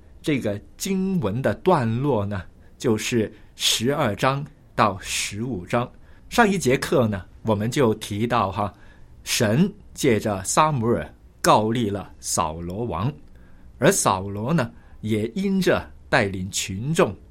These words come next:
在基列雅比打胜仗这件事情上呢，证明了自己的能力，也显示了神立他做王，带领以色列人的这个的身份。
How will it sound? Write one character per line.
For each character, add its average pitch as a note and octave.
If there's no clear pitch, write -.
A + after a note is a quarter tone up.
在 G#2+
基 E3
列 C#3+
雅 G#2+
比 F2
打 D#2+
胜 C3+
仗 G#2+
这 A#2+
件 G2+
事 -
情 G2
上 G#2
呢， F#2
证 F#3+
明 G#2+
了 C3
自 B2
己 F2+
的 F#2+
能 G2
力， -
也 G#3+
显 F#2+
示 A#2
了 G2
神 A#2
立 A#2
他 B2
做 G#2
王， F2+
带 B2+
领 G2+
以 G2+
色 C#3+
列 C3
人 F#2+
的 -
这 A#2
个 F#2
的 F2
身 B2
份。 A#2